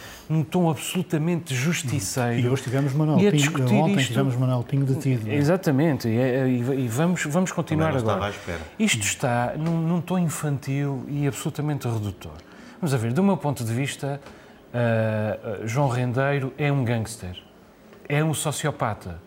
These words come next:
Speaker 1: é um canalha. Fica a questão arrumada, estou de acordo com toda a gente, mas há muita gente para dizer isto. O que eu acho interessante nesta, nesta personagem é que, eh, é que, é que ele realmente dá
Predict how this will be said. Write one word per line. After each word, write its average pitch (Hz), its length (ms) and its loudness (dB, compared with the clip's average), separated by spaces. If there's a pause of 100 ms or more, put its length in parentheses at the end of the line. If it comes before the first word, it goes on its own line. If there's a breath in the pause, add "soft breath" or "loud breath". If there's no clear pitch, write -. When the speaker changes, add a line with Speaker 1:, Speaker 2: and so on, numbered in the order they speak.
(160)
Speaker 1:
é 143 100 0
um 160 80 2
canalha. 101 640 -2 (320)
Fica 196 360 0
a 170 120 -2
questão 165 340 0
arrumada, 170 440 2
estou 165 200 0
de 175 60 2
acordo 180 300 -2
com 180 100 -2
toda 139 220 0
a - 20 0
gente, 104 240 -6
mas 214 140 -4
há 226 80 0
muita 220 320 -2
gente 190 240 -2
para 190 100 -4
dizer 180 340 -2
isto. - 360 -8 (680 loud breath)
O 247 80 0
que - 140 -4
eu 240 100 2
acho 175 220 0
interessante 165 460 -2
nesta, 156 420 0
nesta 151 320 -2
personagem 101 800 -4 (560 loud breath)
é 185 100 2
que, 220 540 0
eh, 180 280 2 (580)
é - 80 -6
que, - 240 -8
é - 20 -10
que - 160 -2
ele 214 80 4
realmente 196 560 2
dá 180 320 0